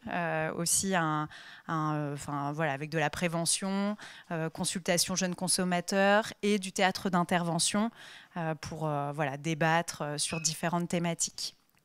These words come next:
Donc, euh, voilà, je vous propose, euh, cette première question, une première question, euh, sur, euh, forcément, hein, la thématique de la réduction des risques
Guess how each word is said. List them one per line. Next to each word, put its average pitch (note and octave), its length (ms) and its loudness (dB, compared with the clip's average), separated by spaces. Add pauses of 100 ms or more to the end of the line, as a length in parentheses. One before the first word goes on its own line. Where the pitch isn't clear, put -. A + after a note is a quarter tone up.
(480)
Donc, F3+ 320 0
euh, E3 360 8
voilà, D#3+ 220 6
je D#3 80 -6
vous G#3+ 120 0
propose, A#3+ 500 6
euh, F3 240 4 (300)
cette G#3 200 2
première G#3+ 380 2
question, A#3+ 420 2
une C4+ 60 4
première F#3 340 0
question, A3 560 2 (540)
euh, D#3 300 0
sur, D3+ 340 0
euh, C3+ 320 -4
forcément, F3 560 2
hein, E3+ 80 4
la D#3+ 120 2
thématique E3+ 440 0
de F3+ 100 4
la E3 120 8
réduction F3+ 500 2
des F#3 160 2
risques G#3+ 440 0